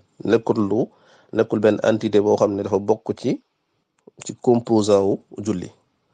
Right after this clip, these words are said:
Kon loolu dana la charte la. Waaye shurut yi ñuy tudd yëpp day doon loo xam ne dafa génn julli bi, nekkul loo xam ne ci biir julli bi la nekk. Waaye day ànd ak moom ba mu jeex nag. Moom moo koy jiitu, waaye day ànd ak moom ba mu jeex.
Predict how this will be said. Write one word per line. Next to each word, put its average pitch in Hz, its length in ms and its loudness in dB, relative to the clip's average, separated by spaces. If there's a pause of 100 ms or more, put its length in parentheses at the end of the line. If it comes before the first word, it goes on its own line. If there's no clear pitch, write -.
(260)
Kon - 120 -6
loolu 98 160 6
dana 107 160 4
la 101 100 4
charte - 300 -2
la. - 100 -14 (440)
Waaye 92 140 2
shurut 127 220 2
yi 120 60 2
ñuy 123 120 4
tudd 113 160 -2
yëpp 120 140 2
day 110 100 4
doon 113 200 2
loo 110 100 6
xam 117 180 0
ne 107 60 0
dafa 101 220 -4
génn 110 300 2
julli 95 180 -4
bi, - 160 -16
nekkul 110 360 -2
loo 104 100 0
xam 107 80 0
ne - 100 -12
ci 110 100 -4
biir 110 260 0
julli 107 160 -2
bi 98 60 -2
la 98 80 4
nekk. - 200 -6 (720)
Waaye 104 180 4
day 104 100 6
ànd 107 180 2
ak 98 60 2
moom 98 160 0
ba 98 80 0
mu 98 60 -8
jeex 101 180 -6
nag. 95 120 -10 (1300)
Moom 101 120 2
moo 120 100 4
koy 117 140 4
jiitu, 120 320 2 (540)
waaye 98 140 4
day 101 100 4
ànd 107 140 2
ak 95 60 0
moom 98 180 0
ba 95 80 -2
mu 95 80 -4
jeex. 90 320 -6